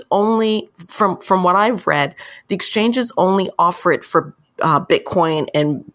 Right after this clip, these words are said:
Bitcoin forked tokens. Ethereum, I don't think any of the exchanges offer this service for Ethereum, but technically I have heard, and again, if somebody, you know, wants to correct me,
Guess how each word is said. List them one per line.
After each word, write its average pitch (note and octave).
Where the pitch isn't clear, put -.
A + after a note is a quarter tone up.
Bitcoin F3+
forked -
tokens. -
Ethereum, B3
I F3
don't G3
think G3
any F3+
of D#3+
the D#3
exchanges D#3
offer C#3+
this C#3+
service D3
for C3+
Ethereum, G3+
but F#3
technically E3+
I D#3
have D#3
heard, G3+
and F#3+
again, F#3+
if -
somebody, G3+
you E3+
know, D3+
wants E3+
to F#3
correct E3+
me, C#3